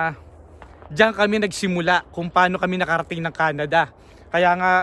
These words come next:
yung mga susunod na, na video na gagawin ko is kung paano ba kami, ah, nakarating talaga sa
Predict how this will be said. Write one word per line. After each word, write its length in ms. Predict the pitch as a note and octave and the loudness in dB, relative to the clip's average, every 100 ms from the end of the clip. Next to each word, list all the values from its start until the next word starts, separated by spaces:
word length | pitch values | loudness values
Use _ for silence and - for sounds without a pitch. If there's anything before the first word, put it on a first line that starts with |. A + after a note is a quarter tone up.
| E3 - F3+ | -2 -10 -6
yung 120 | F#3 | -4
mga 120 | F#3 | -6
susunod 480 | G3 G3+ G#3 G3+ F3 | -4 -4 -2 -2 -4
na, 480 | F#3 F3+ F3 F3 - - - - - - - | -6 -4 -2 -4 -6 -20 -20 -20 -20 -20 -16
na 360 | D#3+ E3+ E3+ E3 | -2 2 4 2
video 640 | D#3 A3+ G#3+ D3+ F#3 F#3+ F3 - - - - | 2 2 2 2 2 2 -2 -16 -20 -20 -6
na 160 | E3 E3+ E3 E3+ E3 E3 E3 D#3+ E3 D#3+ C#3 - - | 0 2 2 2 0 0 0 0 -2 -4 -8 -20 -10
gagawin 480 | D#3 F#3+ F#3 G#3+ A#3+ | 2 4 4 0 0
ko 320 | F#3+ F#3 E3+ - - - | 0 0 0 -8 -20 -12
is 160 | A3+ - | -10 -6
kung 160 | A#3+ | -6
paano 320 | A3+ G#3 G#3+ G#3+ | 2 2 2 0
ba 80 | G3 | 0
kami, 360 | F#3+ G3 G3+ - - - - - - | 0 -2 -4 -6 -18 -20 -20 -18 -2
ah, 480 | E3 E3 D#3+ D#3+ D#3+ | 0 2 0 -2 -6
nakarating 560 | F3+ F#3+ G#3 G3+ G#3+ G3+ | -2 2 2 0 -4 0
talaga 480 | G3+ F#3 F3+ F#3 E3+ | 2 2 2 0 -2
sa 400 | - E3 E3 | 0 0 0